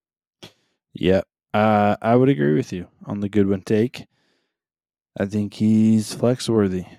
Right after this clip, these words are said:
uh, in certain situations. Uh, Commanders taking on the Colts.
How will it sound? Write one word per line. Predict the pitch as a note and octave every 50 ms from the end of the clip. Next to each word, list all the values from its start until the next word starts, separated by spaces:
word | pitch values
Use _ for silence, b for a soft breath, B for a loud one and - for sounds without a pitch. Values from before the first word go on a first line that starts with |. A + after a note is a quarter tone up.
| _ _ _ _ _ _
uh, | G2+ G2 F#2+ F#2+ F#2+ F#2 F#2 F#2
in | F#2+ G2
certain | A2 - - - F2 G2
situations. | - - G#2 - - G2 F#2+ G2+ G#2 - F#2+ F#2 F#2 _ _ _ _ _ -
Uh, | G#2+ G#2+ G#2 G#2 G#2 G#2 G#2 -
Commanders | - B2+ A#2+ A#2 A#2 B2 C3 C3+ C#3+ C#3+ C#3 C3+ B2+ B2+ B2+ B2 B2 A2+ -
taking | - C3+ B2+ A#2 B2+ A#2+
on | A#2+ A#2 A#2
the | A2+ G#2
Colts. | - - - C3 C3+ C#3+ C3+ - - - - - - - -